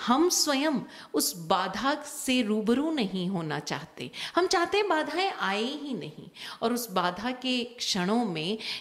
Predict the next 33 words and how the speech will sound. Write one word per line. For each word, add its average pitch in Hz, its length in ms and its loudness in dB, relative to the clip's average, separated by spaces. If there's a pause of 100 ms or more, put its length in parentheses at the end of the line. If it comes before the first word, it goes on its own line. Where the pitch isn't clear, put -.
या 214 180 4
रुकावट 196 640 0
के 214 100 0
क्षणों 165 440 -2
में 165 300 -2 (320)
हम 214 500 -2
डिप्रेस 175 500 0
हो 151 60 -2
जाते 135 400 -10
हैं, 147 200 -14 (260)
उदास 175 460 4
हो 175 80 0
जाते - 380 -12
हैं, - 200 -20 (360)
और 294 120 4
हमारी 254 440 2
जो 226 180 2
गति 196 560 0 (360)
एक 214 240 2 (400)
दिशा 269 320 2
की 277 240 -2
ओर 220 200 4
अग्रसर 202 640 0
थी, - 360 -10 (440)
हमारे 170 680 2
खुद - 160 0
के 285 200 2
विकास 180 520 0
की 254 120 -4
दिशा 208 360 0
की 233 200 2
ओर 196 80 6
अग्रसर 180 580 -2